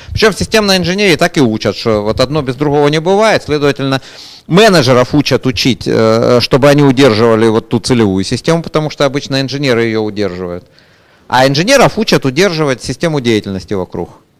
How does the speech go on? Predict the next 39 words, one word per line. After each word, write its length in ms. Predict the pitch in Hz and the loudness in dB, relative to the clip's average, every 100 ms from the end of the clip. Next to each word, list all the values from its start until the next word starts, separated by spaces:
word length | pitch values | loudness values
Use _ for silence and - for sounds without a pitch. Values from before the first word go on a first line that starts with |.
| _ _ _ _ _ _ _ - | _ _ _ _ _ _ _ -8
И 60 | |
понятно, 440 | 131 175 208 147 127 | 0 2 2 2 -2
что 200 | - 127 | -2 -2
самые 340 | - 156 139 | 0 2 0
талантливые 720 | 127 147 156 131 - 120 113 | 2 2 2 0 -2 -2 0
организаторы, 640 | 113 120 120 117 104 98 95 | 0 -4 -2 0 0 -2 -6
типа 240 | 110 107 | -6 -6
там 180 | - 98 | -4 -4
Виталика, 800 | 95 - 104 92 - 92 92 95 | -4 0 0 0 -4 -6 -4 -4
они 380 | 98 113 104 98 | -4 -6 -6 -6
удерживают 760 | 107 151 254 156 117 101 - | -2 0 0 0 0 0 -2
обе, 220 | 107 92 | -2 -4
оба 320 | 98 101 101 | -4 -4 -2
этих 300 | 95 92 - | -4 -4 -8
предмета, 520 | - 101 101 87 82 85 | -6 -6 -2 -4 -4 -2
да? 220 | 143 196 - - - | 0 0 -4 -18 -2
Ну, 100 | 156 | 0
поэтому, 420 | - 190 220 185 | 4 4 4 2
когда 300 | 170 160 165 | 2 0 0
что 220 | 156 - | 0 -2
не 100 | 156 | -2
так, 260 | 151 240 240 | 0 0 0
все 200 | - 180 | 0 -2
бегут 840 | 156 147 139 127 123 113 123 175 143 | -2 -6 -8 -10 -8 -6 -4 -4 -4
вот 160 | 139 | -6
к 60 | - | -6
таким 320 | 135 - 151 | -8 -4 0
людям, 300 | 127 92 85 | 0 0 -2
которые 420 | 104 - 110 107 | -4 -2 0 2
одной 240 | 110 123 117 | 2 0 -2
ногой 300 | 110 104 107 | -2 -2 0
менеджеры, 520 | 220 226 175 165 135 | 0 -2 -4 -6 -6
другой 300 | 110 107 110 | -6 -6 -6
ногой 280 | 104 101 98 | -6 -8 -8
там 200 | 90 92 | -8 -8
инженеры 460 | 98 127 208 208 | -8 -4 -2 -2
и 40 | 110 | -2
могут 280 | 139 151 | -4 -6
договориться. 640 | 127 120 120 101 80 - | -4 0 0 0 -4 -14